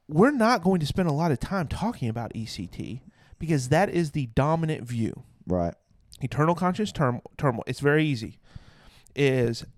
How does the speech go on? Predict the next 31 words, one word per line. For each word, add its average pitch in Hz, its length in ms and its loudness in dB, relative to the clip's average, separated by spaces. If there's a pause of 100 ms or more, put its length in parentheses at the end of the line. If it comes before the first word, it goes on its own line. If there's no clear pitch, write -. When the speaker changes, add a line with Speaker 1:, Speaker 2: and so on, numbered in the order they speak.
Speaker 1:
God 135 260 4
wants 180 260 2
us 131 80 -4
to - 80 -4
come 175 260 -2
to 240 80 2
faith 110 480 0
in 135 100 -4
a 113 60 -2
surrendered 151 640 2
relationship 123 680 -2
that - 100 -8
we 156 160 4
call 196 240 4
salvation 135 540 -2
as 127 100 -4
Christians 107 540 -6 (400)
in 151 260 4
this 123 300 2
life, - 400 -4
in 131 80 -4
the 117 80 2
life 143 280 4
that - 200 -2
you 135 80 2
live 120 200 0
now. 110 300 -8 (440)
And 147 140 0
if 143 200 2
you 165 160 2
reject 160 1000 2